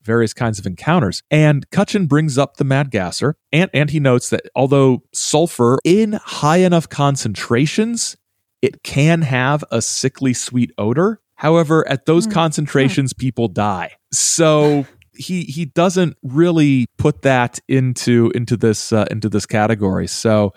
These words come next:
Speaker 1: many points to Cutchin for being reasonable about this. Now, of course, there is a figure that connects,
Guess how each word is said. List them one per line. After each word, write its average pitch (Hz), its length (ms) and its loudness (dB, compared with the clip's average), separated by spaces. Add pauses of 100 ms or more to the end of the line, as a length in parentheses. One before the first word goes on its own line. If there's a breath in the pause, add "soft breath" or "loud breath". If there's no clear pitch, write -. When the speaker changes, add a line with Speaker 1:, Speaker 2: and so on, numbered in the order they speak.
Speaker 1:
many 156 260 2
points 147 320 0
to 123 80 -6
Cutchin 113 360 -4
for 110 220 0
being 104 540 0
reasonable 107 480 0
about 87 320 -4
this. - 240 -6 (160)
Now, 107 640 0
of - 240 -10
course, - 1000 -4 (100)
there 156 180 0 (240)
is 285 340 2
a 123 80 2
figure 95 680 -4 (260)
that 151 440 0 (120)
connects, - 960 -4